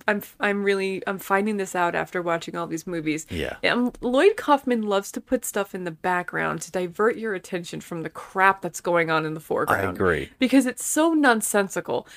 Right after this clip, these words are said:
Speaker 1: So that he wants to go one notch above and put more nonsensical shit in the background to divert you. And it works
Speaker 2: Yeah, be-
Speaker 1: because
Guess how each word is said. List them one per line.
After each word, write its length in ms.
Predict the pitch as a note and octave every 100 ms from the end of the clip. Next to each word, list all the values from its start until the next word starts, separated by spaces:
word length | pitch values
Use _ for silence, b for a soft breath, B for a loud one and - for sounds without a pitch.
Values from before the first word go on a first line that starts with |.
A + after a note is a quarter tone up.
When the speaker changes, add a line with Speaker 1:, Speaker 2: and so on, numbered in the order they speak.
| B
Speaker 1:
So 120 | B3
that 180 | C4+ -
he 240 | - C#4
wants 320 | C#4+ D#4+ D4+
to 100 | -
go 180 | A#3 A#3+
one 420 | A3 G3+ G3 G#3+ A3
notch 280 | F#3+ F#3
above 440 | F#3+ E3 E3 F3 F#3
and 140 | F3+ F3
put 280 | - G3 -
more 440 | G3 G3 A3 A#3+ A#3
nonsensical 800 | F#3 E3+ D#3+ - E3 D#3+ E3 -
shit 280 | - -
in 60 | -
the 40 | D#3+
background 600 | F#3 F#3 F3+ E3+ E3 E3+
to 80 | F3
divert 520 | F3+ F3 E3+ E3+ -
you. 200 | D#3 C3+ B B B B
And 240 | G3+ G3+ -
it 240 | D4+ E4+
works 800 | G#3 F3+ E3 E3 D#3 D3+ - - -
Speaker 2:
Yeah, 100 | G#2
be- 60 |
Speaker 1:
because 320 | - B3+ A#3